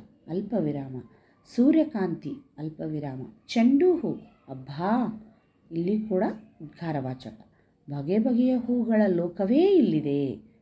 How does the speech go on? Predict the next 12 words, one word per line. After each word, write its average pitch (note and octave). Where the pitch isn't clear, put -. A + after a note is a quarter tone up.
ಇಲ್ಲಿ D#3
ಕೂಡ E3
ಪೂರ್ಣ D#3
ವಿರಾಮ C3
ಬರುತ್ತೆ. -
ಇನ್ನು B3
ಮುಂದಿನದಾಗಿ B3+
ಮಾದರಿಯಲ್ಲಿ A#3
ಸೂಚಿಸಿರುವಂತೆ F#3+
ಸೂಕ್ತ B3
ಪದ F3
ರಚಿಸಿ E3+